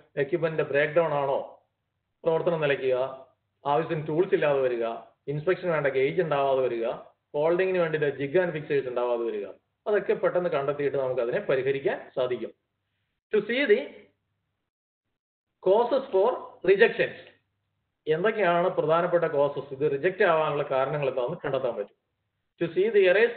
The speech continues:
due to routing, scheduling and dispatching. റൂട്ടിങ്ങിൽ വരുന്ന error എന്താണ്, ഷെഡ്യൂളിങ്ങിൽ വരുന്ന എറർ എന്താണ്, ഇത്തരം കാര്യങ്ങൾ നമുക്ക് കണ്ടെത്താൻ സാധിക്കുന്നു. ഇതാണ് ഇതിന്റെ ഒരു പ്രധാനപ്പെട്ട കാര്യം.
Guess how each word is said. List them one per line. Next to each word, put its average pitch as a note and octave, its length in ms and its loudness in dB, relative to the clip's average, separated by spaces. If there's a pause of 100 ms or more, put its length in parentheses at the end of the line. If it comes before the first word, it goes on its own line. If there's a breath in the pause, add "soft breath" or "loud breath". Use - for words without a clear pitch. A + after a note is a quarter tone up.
due F3+ 120 4
to F3+ 300 0
routing, E3+ 380 0
scheduling E3+ 520 0 (720)
and D#3 180 -4
dispatching. D#3 480 -2 (580)
റൂട്ടിങ്ങിൽ F#3 420 0
വരുന്ന D#3+ 240 2
error D3 240 0
എന്താണ്, C#3 420 -4 (100)
ഷെഡ്യൂളിങ്ങിൽ E3 640 0 (200)
വരുന്ന D3+ 220 -4
എറർ C#3 200 0
എന്താണ്, A#2 400 -6
ഇത്തരം D3 460 -8
കാര്യങ്ങൾ C#3+ 440 -2 (420)
നമുക്ക് B2 380 -6 (340)
കണ്ടെത്താൻ C3 560 -6 (300)
സാധിക്കുന്നു. A#2+ 460 -4 (500)
ഇതാണ് F3+ 260 -4
ഇതിന്റെ F#3+ 200 2
ഒരു - 420 0 (280)
പ്രധാനപ്പെട്ട F3+ 580 0 (420)
കാര്യം. C#3 240 0